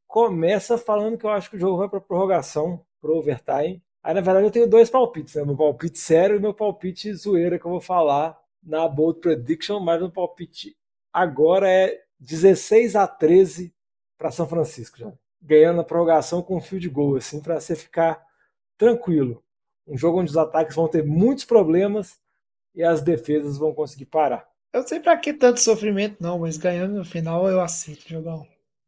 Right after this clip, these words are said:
Speaker 2: É, não, não gostaria de sofrer tanto, é, mas pelo menos, né,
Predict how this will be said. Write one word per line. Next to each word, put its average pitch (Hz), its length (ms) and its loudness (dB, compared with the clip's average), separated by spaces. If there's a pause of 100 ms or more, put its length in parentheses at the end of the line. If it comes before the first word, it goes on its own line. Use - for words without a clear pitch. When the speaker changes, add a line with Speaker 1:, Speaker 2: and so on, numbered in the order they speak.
(140)
Speaker 2:
É, 175 260 -10
não, 214 160 -10
não 190 240 -6
gostaria 185 580 0
de 185 80 -6
sofrer 170 440 -4
tanto, 185 360 -6 (300)
é, 156 180 -6
mas 185 560 -2
pelo 233 240 -4
menos, 180 360 -6
né, 185 240 -8